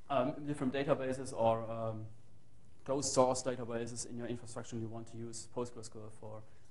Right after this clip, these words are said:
reporting purposes or for E T L, for example, to integrate the data sources in a Postgres Q L database,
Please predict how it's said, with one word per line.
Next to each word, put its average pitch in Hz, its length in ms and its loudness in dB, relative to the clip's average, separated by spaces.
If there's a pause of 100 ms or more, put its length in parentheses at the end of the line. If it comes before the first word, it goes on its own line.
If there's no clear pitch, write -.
(100)
reporting 127 380 6
purposes 120 720 -8
or 113 140 -10
for - 140 -2
E 120 60 -6
T - 180 -8
L, 123 160 2
for 110 180 -8
example, 110 380 -8
to - 80 -10
integrate 117 440 -4
the 117 80 -4
data 113 160 -4
sources 113 540 -2
in 117 60 -10
a 110 160 -8 (280)
Postgres 156 280 4
Q 139 120 0
L 127 120 2
database, 120 460 0